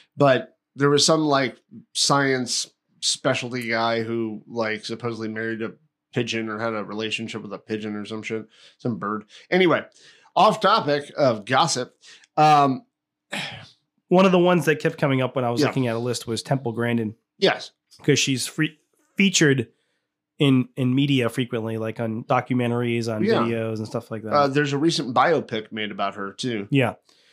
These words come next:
Speaker 2: So she's an autistic, and she's somebody who, um, is probably,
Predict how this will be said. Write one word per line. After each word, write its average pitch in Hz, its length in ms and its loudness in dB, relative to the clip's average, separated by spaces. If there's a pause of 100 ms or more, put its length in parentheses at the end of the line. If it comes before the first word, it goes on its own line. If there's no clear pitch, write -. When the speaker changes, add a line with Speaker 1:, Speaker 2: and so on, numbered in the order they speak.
(140)
Speaker 2:
So 139 180 4
she's 135 640 0 (760)
an 151 100 4
autistic, 143 460 2
and 165 140 2
she's 202 260 2
somebody 165 380 4
who, 139 440 0 (840)
um, 120 480 2 (140)
is 143 140 0
probably, 127 760 0